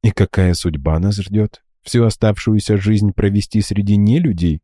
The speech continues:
каждый раз думая о том, что если у вас тут начнётся голодный год, нас сожрут? Уж лучше сдохнуть сейчас», ответила она и с ненавистью посмотрела на меня. «Ну, дело твоё».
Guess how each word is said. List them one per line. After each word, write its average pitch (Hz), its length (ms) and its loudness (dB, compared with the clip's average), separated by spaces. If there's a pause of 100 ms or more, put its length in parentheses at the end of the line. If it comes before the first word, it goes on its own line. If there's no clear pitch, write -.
(120)
каждый 101 380 0
раз 95 240 2
думая 95 360 2
о 107 160 -4
том, 98 200 0
что - 180 -4
если 95 400 0
у 104 120 0
вас 95 260 0
тут - 180 -6
начнётся 98 540 0
голодный 95 500 0
год, 104 360 -2 (100)
нас 110 400 0
сожрут? 113 600 -2 (680)
Уж 113 220 -2
лучше 95 340 -2
сдохнуть 95 500 -2
сейчас», - 560 -6 (560)
ответила 90 640 0
она 101 380 2 (120)
и 113 100 2
с - 120 -4
ненавистью 92 640 0
посмотрела 85 640 0
на 82 80 0
меня. 82 400 -2 (800)
«Ну, 160 300 2 (160)
дело 87 320 2
твоё». 71 500 -2